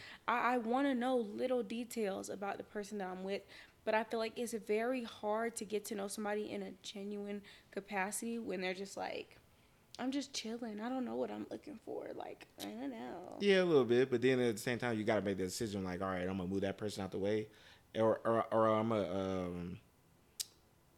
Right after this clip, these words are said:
Speaker 2: I'm gonna enjoy this person at the capacity that I have them at until, you know, they either figure it out or they don't, then I just take it for what it is."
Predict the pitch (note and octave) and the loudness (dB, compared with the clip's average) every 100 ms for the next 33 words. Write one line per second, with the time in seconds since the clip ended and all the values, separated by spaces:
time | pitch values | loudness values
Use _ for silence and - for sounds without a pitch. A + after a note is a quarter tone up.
0 | _ B2+ B2+ G#2+ G2+ A#2 A2+ G#2 A#2+ A2 | _ 4 6 4 6 6 6 2 0 0
1 | G#2+ G2 F#2 G2 G#2 G#2 G#2+ G2 F#2 F#2 | 0 -2 -4 -4 -2 -2 0 0 0 0
2 | F#2 G2 G2 G2 G#2+ G#2+ A2 - F#2+ - | -2 -2 -2 0 0 2 0 0 -4 -2
3 | G#2 F#2+ F#2 F2+ G2 F#2+ F#2 F2 - G2 | 0 0 0 -2 -2 0 0 -2 -2 0
4 | G2+ F#2 - G#2 G2+ G#2 G2+ F#2+ F2 G2 | 2 0 0 0 2 4 2 2 0 0
5 | A#2 G#2 F2+ F2+ F2+ F2 G#2 F#2 - F2+ | 0 0 -2 -4 -6 -6 -4 -4 -4 -2
6 | F2+ F2+ G2 G2+ G#2 | -2 0 0 0 -4